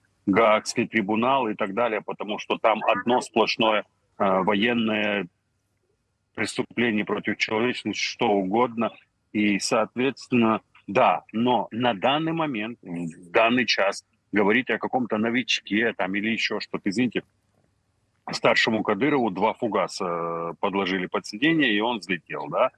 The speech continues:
А зачем Кремлю этот новичок, зачем вся эта конспирология? Она, возможно, интересна для раскручивания как бы своих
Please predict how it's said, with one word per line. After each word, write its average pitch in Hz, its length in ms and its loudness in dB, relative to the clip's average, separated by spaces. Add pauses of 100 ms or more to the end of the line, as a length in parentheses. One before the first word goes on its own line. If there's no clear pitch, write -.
(280)
А 95 300 4
зачем 123 640 2
Кремлю 104 420 0
этот 95 280 -4
новичок, 98 420 -6
зачем 92 320 -6
вся - 180 -4
эта 95 180 -6
конспирология? 156 1200 0 (380)
Она, 110 220 2
возможно, 117 480 0 (180)
интересна 117 800 -4 (1000)
для 107 260 2
раскручивания 101 800 0
как 98 220 -4
бы 98 100 -2
своих 107 300 0